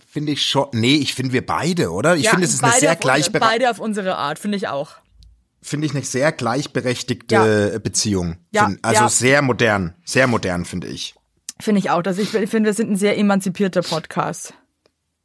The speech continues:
Speaker 1: So, ich komm schon zur letzten Frage bei
Speaker 2: Echt?
Speaker 1: mir.
Speaker 2: Okay, krass.
Speaker 1: <clears throat>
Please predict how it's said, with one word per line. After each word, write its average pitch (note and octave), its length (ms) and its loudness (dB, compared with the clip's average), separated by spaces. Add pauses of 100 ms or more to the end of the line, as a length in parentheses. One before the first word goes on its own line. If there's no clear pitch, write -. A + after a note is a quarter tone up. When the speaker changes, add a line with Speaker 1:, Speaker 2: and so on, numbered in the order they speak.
(540)
Speaker 1:
So, A#2+ 300 0
ich B2+ 180 -8
komm G3+ 160 0
schon F3+ 200 0
zur C#3 120 0
letzten C#3+ 320 -2
Frage G2 400 -4
bei A2 120 0
Speaker 2:
Echt? G#2+ 80 0
Speaker 1:
mir. C3 200 -2
Speaker 2:
Okay, G#3+ 200 -8
krass. A3+ 240 -8
Speaker 1:
<clears throat> B2 160 -6